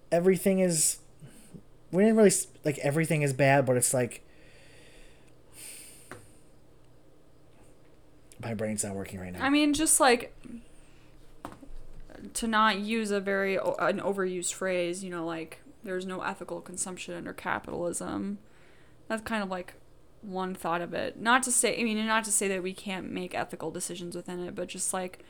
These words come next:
Speaker 2: any corporation, like, we were talking about it in the context of Chick-fil-A, but talking about how, like, McDonald's and other ca-, fast food restaurants are just as evil.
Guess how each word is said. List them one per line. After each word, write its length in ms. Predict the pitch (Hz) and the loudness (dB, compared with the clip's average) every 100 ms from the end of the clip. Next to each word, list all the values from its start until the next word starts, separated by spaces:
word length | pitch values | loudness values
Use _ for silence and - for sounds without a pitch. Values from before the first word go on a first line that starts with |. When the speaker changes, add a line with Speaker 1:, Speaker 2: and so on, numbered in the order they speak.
| - - - - - - | -20 -20 -20 -20 -18 -4
Speaker 2:
any 220 | 233 254 | 0 0
corporation, 1200 | 254 240 233 208 202 214 - 208 196 196 196 185 - | 4 2 4 4 4 2 0 0 0 0 -2 -6 -4
like, 220 | 185 - - 196 | -4 -4 -10 2
we 100 | 233 | 4
were 60 | |
talking 200 | 262 285 | 6 6
about 160 | 294 262 | 6 6
it 60 | |
in 80 | 247 | 4
the 60 | 240 | 2
context 360 | 226 220 214 | 0 0 -4
of 80 | 196 | -6
Chick-fil-A, 540 | - 202 - 180 180 180 | -4 -6 -4 -2 0 0
but 120 | 180 | -2
talking 280 | 196 190 190 | -4 -6 -6
about 140 | 185 | -6
how, 120 | 185 | -4
like, 240 | 175 175 185 | -4 -4 -6
McDonald's 920 | 185 202 196 185 185 185 180 - - - - - - - | -4 2 2 2 0 0 -2 -6 -6 -12 -20 -20 -20 -8
and 400 | 202 190 185 - | -4 -2 -4 2
other 240 | 202 202 196 | 4 4 2
ca-, 140 | - | 0
fast 240 | - 190 | 0 0
food 60 | 185 | -2
restaurants 340 | 180 185 185 | -4 -6 -6
are 140 | - 202 - 190 | -4 -6 -6 -8
just 400 | 185 208 208 - - | 0 4 4 2 6
as 320 | 190 190 185 - | 8 8 4 -2
evil. 680 | 175 190 160 120 - - | -4 -2 0 0 0 -2